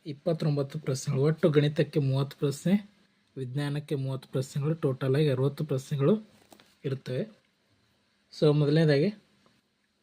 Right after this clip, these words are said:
ತೊಂಬತ್ತೆರಡನೇ ಪ್ರಶ್ನೆ ನೋಡ್ರಿ. ಒಂದು ಕುಟುಂಬದಲ್ಲಿ ಐದು ಮಕ್ಕಳ ಸರಾಸರಿ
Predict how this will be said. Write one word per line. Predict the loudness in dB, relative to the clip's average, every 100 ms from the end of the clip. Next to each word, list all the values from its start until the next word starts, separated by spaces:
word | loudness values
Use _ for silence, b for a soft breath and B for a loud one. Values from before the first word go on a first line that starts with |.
| _ _ _
ತೊಂಬತ್ತೆರಡನೇ | -6 -2 -2 0 -2 -2
ಪ್ರಶ್ನೆ | -6 -8 -8 -8
ನೋಡ್ರಿ. | -8 -10 -14 _ _ _ _ _ _ _ _ -8
ಒಂದು | -6 -6
ಕುಟುಂಬದಲ್ಲಿ | -6 -6 -4 -4 -4 -4 -6 -6
ಐದು | -4 -2
ಮಕ್ಕಳ | -6 -4 0 2
ಸರಾಸರಿ | 0 -2 -4 -4 2 2